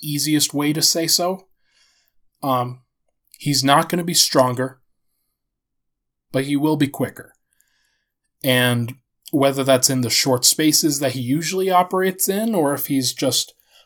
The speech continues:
quicker overall, it's hard to say, but I don't think he's gonna top the twenty-five, thirteen, and eight that he put up in last year's playoffs, but if he did, that'd be pretty cool.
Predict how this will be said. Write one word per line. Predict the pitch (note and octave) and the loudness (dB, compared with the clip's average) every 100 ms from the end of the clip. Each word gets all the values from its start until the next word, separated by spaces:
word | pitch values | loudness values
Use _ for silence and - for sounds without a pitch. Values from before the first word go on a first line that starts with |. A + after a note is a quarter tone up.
| _ | _
quicker | - E3 D#3+ D#3 | -2 0 2 2
overall, | D3+ C#3+ C3+ B2 C#3+ F3+ - _ | 4 4 4 6 6 4 -2 _
it's | - | -4
hard | D3 C3 | -2 -2
to | A#2 | 0
say, | - B2+ C3+ E3+ | 2 4 4 2
but | B2 B2+ - _ _ _ _ _ _ _ _ - | 0 -4 -8 _ _ _ _ _ _ _ _ -2
I | D3 | 0
don't | F3 | 2
think | G3+ F#3+ | 0 0
he's | F3+ | 0
gonna | G#3 G3 | 0 0
top | - E3+ E3 - | 4 6 6 0
the | D3 | -4
twenty-five, | - E3 E3 D#3+ E3 D#3 D3 | -2 -2 0 4 4 4 4
thirteen, | D#3 D3+ - D3+ | 0 0 -2 0
and | C3+ | 2
eight | C3+ C3 C3 | 2 0 -4
that | - B2+ | -4 -4
he | |
put | B2 C3+ | -2 2
up | B2+ | 2
in | C3+ B2+ | 2 0
last | A#2+ B2 - | 0 0 -2
year's | A#2+ | -6
playoffs, | - C3 B2 A#2 - | 0 2 4 2 0
but | - | 0
if | D#3+ | 0
he | F3+ | 0
did, | D#3 F#3 C3+ - _ _ _ - | 4 4 2 -2 _ _ _ -16
that'd | - A2+ | -8 -4
be | B2 | -2
pretty | C3 B2+ | 0 0
cool. | D3 B2+ A2+ | 4 4 2